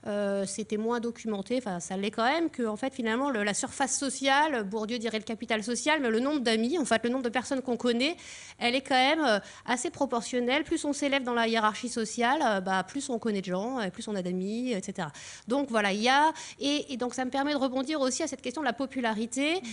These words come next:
Speaker 1: Et vous avez parlé de, de, des garçons dont toutes les filles sont amoureux, mais en fait il y a aussi les filles dont tous les garçons sont amoureux, et qui, une, euh, une fois de plus, je dis pas que la, la popularité se résume à ça,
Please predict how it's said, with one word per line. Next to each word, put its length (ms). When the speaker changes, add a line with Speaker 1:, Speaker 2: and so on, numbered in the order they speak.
Speaker 1:
Et 80
vous 60
avez 160
parlé 340
de, 200
de, 200
des 100
garçons 400
dont 100
toutes 140
les 80
filles 140
sont 140
amoureux, 420
mais 80
en 100
fait 180
il 40
y 40
a 20
aussi 220
les 160
filles 320
dont 120
tous 140
les 80
garçons 300
sont 160
amoureux, 420
et 280
qui, 320
une, 180
euh, 340
une 120
fois 160
de 60
plus, 260
je 60
dis 100
pas 140
que 100
la, 260
la 80
popularité 540
se 140
résume 400
à 80
ça, 320